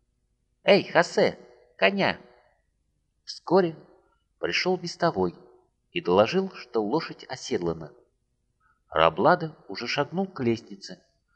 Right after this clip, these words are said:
но тут навстречу ему над каменным полом Асатеи показалась коротко остриженная голова с выбритой на темени круглой,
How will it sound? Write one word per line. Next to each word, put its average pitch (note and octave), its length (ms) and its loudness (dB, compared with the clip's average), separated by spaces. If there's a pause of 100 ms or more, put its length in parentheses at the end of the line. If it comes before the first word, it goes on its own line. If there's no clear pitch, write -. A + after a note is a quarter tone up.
(500)
но D3+ 140 -4
тут - 460 -8
навстречу - 560 -4
ему F3 200 -2
над F#3 200 -2
каменным A2 480 0
полом E3+ 460 0
Асатеи F#3 600 -2 (520)
показалась F3 680 0 (420)
коротко F#3 480 0
остриженная C#3+ 800 -4
голова C3+ 500 -2 (680)
с - 240 -16
выбритой C3+ 440 0
на G#2 140 0
темени E3 440 -4
круглой, D3 560 -4